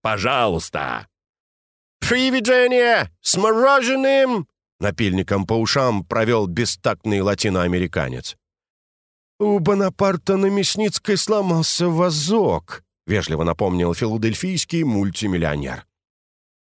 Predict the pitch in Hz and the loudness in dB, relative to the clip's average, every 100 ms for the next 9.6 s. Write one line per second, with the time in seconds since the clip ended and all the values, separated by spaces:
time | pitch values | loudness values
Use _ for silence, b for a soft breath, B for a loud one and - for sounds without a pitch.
0 | _ 107 139 180 - 156 147 - 156 165 | _ -2 2 2 0 0 0 0 0 0
1 | 147 208 107 87 78 - _ 101 104 87 | 2 0 0 -2 -4 -8 _ -2 -2 0
2 | 95 - 92 87 82 85 87 80 - _ | -2 -2 -2 -2 -2 -2 -2 -4 -10 _
3 | _ 113 202 226 185 214 233 190 233 - | _ -2 -2 -2 -4 -2 -2 -2 -4 -2
4 | 226 190 135 127 - 151 156 214 180 196 | 0 0 2 0 0 0 2 0 0 -2
5 | 175 175 151 151 - 160 147 151 165 - | 0 2 0 0 -2 0 0 0 0 -2
6 | 98 92 - _ _ _ _ _ _ _ | -2 -2 -6 _ _ _ _ _ _ _
7 | _ _ 156 180 160 - 214 233 110 127 | _ _ -6 -4 -4 -6 -6 -4 -4 -4
8 | 127 - _ _ _ 92 98 87 82 127 | -8 -12 _ _ _ -2 0 0 -2 -2
9 | 98 123 82 73 71 | -4 -4 -6 -8 -10